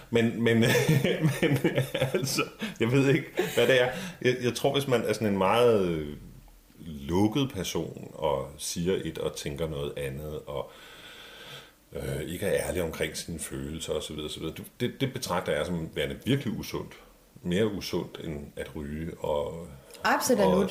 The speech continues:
Speaker 1: og, og, og drikke for meget. Altså, jeg kender mange mennesker, der drikker for meget, men, men det ser ud som om,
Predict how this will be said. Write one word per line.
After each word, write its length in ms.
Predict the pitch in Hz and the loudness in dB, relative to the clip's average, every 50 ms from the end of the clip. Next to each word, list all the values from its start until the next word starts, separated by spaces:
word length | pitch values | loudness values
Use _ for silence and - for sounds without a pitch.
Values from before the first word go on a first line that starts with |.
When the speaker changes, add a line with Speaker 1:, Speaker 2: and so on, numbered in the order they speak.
| - - | -2 -4
Speaker 1:
og, 180 | - - - - | -4 -4 -4 -4
og, 200 | - - - - | -6 -6 -6 -4
og 80 | 78 76 - | -6 -4 -4
drikke 260 | - - 71 71 - | -2 -4 -4 -4 -6
for 80 | - 90 | -6 -6
meget. 240 | 82 73 67 65 73 85 87 - | -4 -4 -4 -6 -8 -10 -10 -8
Altså, 160 | 82 - - | -6 -6 -4
jeg 80 | 73 - | -4 -4
kender 200 | - 117 131 104 | -2 -2 0 0
mange 240 | 71 65 65 76 101 | -2 -4 -4 -4 -4
mennesker, 280 | 107 90 82 - - 82 | -4 -4 -6 -6 -6 -6
der 80 | 85 | -6
drikker 300 | 80 - 76 73 71 90 | -4 -4 -4 -4 -4 -6
for 100 | - - | -6 -4
meget, 340 | 85 76 69 71 80 80 - | -4 -4 -4 -4 -6 -6 -6
men, 180 | 90 87 87 78 | -4 -4 -4 -4
men 140 | 80 85 78 | -4 -6 -6
det 100 | 80 78 | -6 -8
ser 100 | - 92 | -6 -4
ud 60 | 101 | -4
som 100 | 113 131 | -2 0
om, 120 | 117 80 | 0 -2